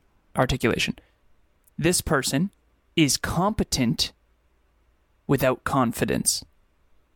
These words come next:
So they're very capable and competent. They're good at whatever it is, but they're not confident. Okay, that's self-deprecation. Then on the far other end of the seesaw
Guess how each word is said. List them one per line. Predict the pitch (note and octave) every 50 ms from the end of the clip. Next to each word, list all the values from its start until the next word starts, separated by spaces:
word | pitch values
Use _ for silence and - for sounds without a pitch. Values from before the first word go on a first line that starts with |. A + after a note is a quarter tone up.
| _ _ _ _ -
So | - - D3+
they're | C#3 C3+ B2
very | C3+ C#3 D#3+ G#3+ A3+
capable | - - A#3 A3 - G3 F3+ F#3+ F#3+ -
and | - D3+ -
competent. | - - E3 E3 - - - - - - - - -
They're | - B2+ A#2
good | - - - D3+ D3+
at | D3 A2+ -
whatever | C#3 C3+ C3+ C3 C3
it | B2
is, | C3+ C#3 A2+ F2+ - - - - _ _ _ _ _ _ _ _
but | - - B2
they're | - A2+
not | A#2+ C3+ C3 - -
confident. | - - B2 A2 - - - - - - _ _ _ _ _ _ _ _ _ _ _ _ _ -
Okay, | E3 - D3+ C3+
that's | C3 C3 - -
self-deprecation. | - - - C#3+ C3+ - - - B2+ - - - - A2 - - - - - _ _ _ _ _ _ _ _ _ _ _ _ _ _ _ _ _ _ _ _ _ _ _ _ _ _
Then | - D#3 E3+ F3
on | E3+ D#3+
the | D3 C3
far | - - - F#3+ F3+ F#3 F#3+ F#3
other | D#3+ D#3+ D#3 C#3+ C3+
end | - D#3+ E3 D3
of | C3+ -
the | C3
seesaw | - - G#3 A3 G#3+ - - - - - E3